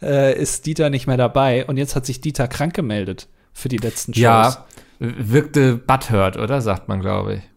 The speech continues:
Speaker 1: Mhm, hat sich auch noch nicht dazu geäußert öffentlich. Noch nicht mal auf seinem Instagram-Account, wo er immer so lustige Videos macht.
Speaker 2: Er, er ist krank, hat er gesagt, also.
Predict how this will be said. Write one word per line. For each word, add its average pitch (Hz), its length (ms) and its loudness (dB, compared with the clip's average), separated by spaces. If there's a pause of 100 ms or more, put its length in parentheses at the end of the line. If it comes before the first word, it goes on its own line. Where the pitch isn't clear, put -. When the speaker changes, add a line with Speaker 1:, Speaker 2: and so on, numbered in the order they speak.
Speaker 1:
Mhm, 160 300 -2
hat 170 120 -2
sich 160 160 -2
auch 165 80 2
noch 156 100 2
nicht 170 200 -2
dazu 165 240 -2
geäußert 147 480 0
öffentlich. 107 400 -10
Noch 127 80 -2
nicht 156 160 -2
mal 196 80 0
auf 165 100 0
seinem 143 180 -2
Instagram-Account, 127 840 -2
wo 143 60 -2
er 139 100 0
immer 147 160 -2
so 143 80 0
lustige 139 400 -6
Videos 135 380 -8
macht. 95 220 -14 (960)
Speaker 2:
Er, - 220 -8
er 82 140 -2
ist - 240 0
krank, 143 340 0
hat 92 120 0
er 92 100 0
gesagt, 92 460 -6
also. 101 360 -4